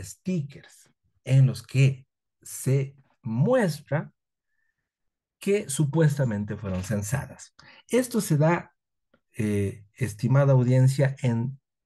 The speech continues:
toda la población. Básicamente, eh, los reclamos no son solo de la,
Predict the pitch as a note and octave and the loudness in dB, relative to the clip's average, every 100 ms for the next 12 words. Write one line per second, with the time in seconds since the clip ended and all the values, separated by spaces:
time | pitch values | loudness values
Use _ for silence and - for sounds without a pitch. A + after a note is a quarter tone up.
0 | _ _ _ _ F3+ F3 E3+ C#3+ - A2+ | _ _ _ _ 0 0 -2 -6 -8 -8
1 | A2+ G#2 G2 F#2+ - E2 - - B2+ F#3 | -6 -4 -4 -4 -8 -8 -12 -4 0 0
2 | G3 F#3+ F3+ F#3 F3 F#3+ F#3+ - _ _ | -2 0 4 4 2 0 -4 -8 _ _
3 | _ _ _ _ - C3+ C3+ C3+ - _ | _ _ _ _ 2 6 6 4 -4 _
4 | _ _ - C3+ B2+ B2 A#2 D3+ D3+ D#3 | _ _ 2 4 4 2 -2 0 4 4
5 | D3 D3+ F3 E3+ - E3+ D#3 - D#3 C#3+ | 6 4 4 0 -2 -2 -2 -2 -4 -2
6 | C#3 A#2 G2+ | -2 -2 -6